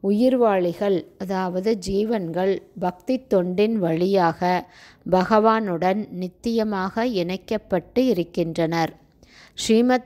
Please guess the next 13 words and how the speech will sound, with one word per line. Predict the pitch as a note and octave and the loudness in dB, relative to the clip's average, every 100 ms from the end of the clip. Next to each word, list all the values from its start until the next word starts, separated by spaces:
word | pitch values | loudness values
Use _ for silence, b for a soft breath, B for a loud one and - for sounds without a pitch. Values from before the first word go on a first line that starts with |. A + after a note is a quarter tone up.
| F#3 | 0
பாகவதத்தில் | F3 F3 G3+ A#3 G#3 F3 E3 - F#3+ A3+ - B B | 2 2 0 -2 0 0 -2 -2 -2 -2 -6 B B
அந்தே | E3 F3+ G3 G#3+ A3+ B3+ | -4 -2 2 4 4 2
நாராயண | G#3 F3 F3+ F#3+ G3 F#3+ F#3+ G#3+ | 0 -4 -2 -2 -2 -4 -6 -8
ஸ்மிருதி | - - E3+ D#3+ G3 G3 F3 | -10 -8 -8 -6 -2 -2 -2
என்று | F3 F3 E3 G#3 B3 - | -6 -8 -6 -6 -6 -8
குறிப்பிடப்பட்டுள்ளது. | F#3+ F3 F3 G3 F#3 A3+ G#3+ D#3+ - E3 E3 D#3 - - _ _ _ _ _ _ _ _ _ _ _ B B B B | -6 -4 -2 -2 0 0 0 0 0 2 2 0 -2 -4 _ _ _ _ _ _ _ _ _ _ _ B B B B
அதாவது | F3+ F3 G3 F#3 F3 F3+ A3+ A#3 F3+ | -2 2 4 4 2 2 2 0 0
வாழ்வினுடைய | F3+ F3 F#3+ A3+ A3+ A#3+ G#3 F3+ F3 G#3+ | 2 4 4 2 2 0 0 0 2 0
நிறைவு | G3+ E3+ F3+ G3 G3+ A3 A#3+ | 0 0 2 2 4 2 2
என்பது | F#3+ E3+ E3+ E3 G3 G3 - b b b | 0 0 -2 0 0 0 -4 b b b
ஒருவர் | F#3 F#3+ F#3 F#3+ G3+ | 4 4 6 4 2
இறக்கும் | G3 F3+ F#3+ G#3 - B3 A#3 | -2 0 0 0 0 0 2
பொழுது | F3+ E3+ E3 F#3+ F#3 | 2 2 0 2 0